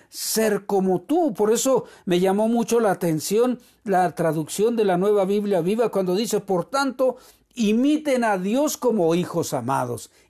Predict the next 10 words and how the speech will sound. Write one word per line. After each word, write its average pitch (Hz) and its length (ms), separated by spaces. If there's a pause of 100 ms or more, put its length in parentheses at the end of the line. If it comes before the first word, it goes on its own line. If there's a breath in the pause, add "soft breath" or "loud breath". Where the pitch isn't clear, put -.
y 214 240
vivan", 240 540
dice 226 240
el 214 100
versículo 175 560
dos, 151 340 (360 soft breath)
"amando 196 500
a 294 40
los 247 220
demás, 160 480